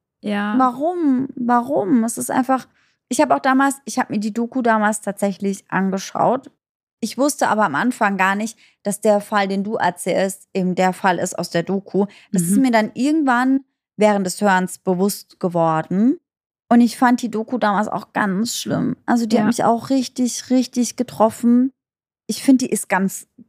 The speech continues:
Speaker 2: furchtbar gemacht. Also die ist extrem gut gemacht. Die
Speaker 1: Ja.
Speaker 2: ist extrem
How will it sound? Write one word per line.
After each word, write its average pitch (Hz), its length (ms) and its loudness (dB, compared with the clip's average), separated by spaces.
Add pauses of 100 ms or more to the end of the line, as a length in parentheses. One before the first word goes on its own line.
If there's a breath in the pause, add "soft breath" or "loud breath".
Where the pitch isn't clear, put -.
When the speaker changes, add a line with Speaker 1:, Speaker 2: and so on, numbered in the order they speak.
Speaker 2:
furchtbar 196 460 2
gemacht. 175 280 -4
Also 196 160 -4
die - 140 -8
ist - 180 -8
extrem 220 560 0
gut 220 280 -4
gemacht. 240 320 0 (240 soft breath)
Die 220 60 -2
Speaker 1:
Ja. 196 140 2
Speaker 2:
ist 196 80 -2
extrem 214 560 0